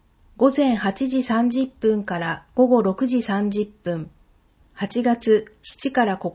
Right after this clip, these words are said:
日は午後八時まで。九月は午後五時三十分まで。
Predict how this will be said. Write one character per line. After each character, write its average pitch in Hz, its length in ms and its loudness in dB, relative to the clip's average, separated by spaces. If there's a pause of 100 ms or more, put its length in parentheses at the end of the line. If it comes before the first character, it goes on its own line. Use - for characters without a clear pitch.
(120)
日 214 280 -2
は 175 240 -6 (240)
午 240 140 4
後 247 120 0
八 190 300 -4
時 233 140 2
ま 190 160 -2
で。 165 300 -6 (560)
九 277 120 0
月 262 300 0
は 175 300 -4 (180)
午 254 140 6
後 214 140 2
五 247 140 4
時 233 140 -2
三 226 260 2
十 254 180 -2
分 208 360 0
ま 175 140 -4
で。 156 260 -6